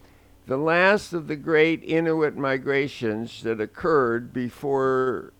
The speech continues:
the Inuit were in contact with the white men was a journey conducted by a shaman, Kitlok. And he had taken his, he was taking his people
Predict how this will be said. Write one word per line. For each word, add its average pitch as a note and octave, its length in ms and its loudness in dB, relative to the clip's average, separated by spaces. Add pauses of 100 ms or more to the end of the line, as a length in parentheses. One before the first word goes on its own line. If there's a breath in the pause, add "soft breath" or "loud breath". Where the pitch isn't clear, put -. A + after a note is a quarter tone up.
(140)
the A#2+ 440 -2
Inuit C3+ 640 2
were A#2+ 320 0
in G#2+ 80 -6
contact B2+ 600 -2
with A2 180 -6
the A2+ 60 -8
white C3+ 320 -2
men A2 360 -4 (720 soft breath)
was B2+ 720 0
a A#2+ 100 -2
journey D3+ 800 -2 (100)
conducted C#3 760 -2
by B2 640 0 (200)
a B2 120 -2
shaman, C#3+ 760 -2 (260)
Kitlok. A#2 480 0 (720 soft breath)
And B2+ 260 0
he D#3 220 2
had D3 200 0
taken E3+ 440 0
his, D3+ 320 -2 (120)
he E3 180 0
was E3+ 320 0
taking D#3+ 520 0
his D3 300 -2
people B2+ 680 0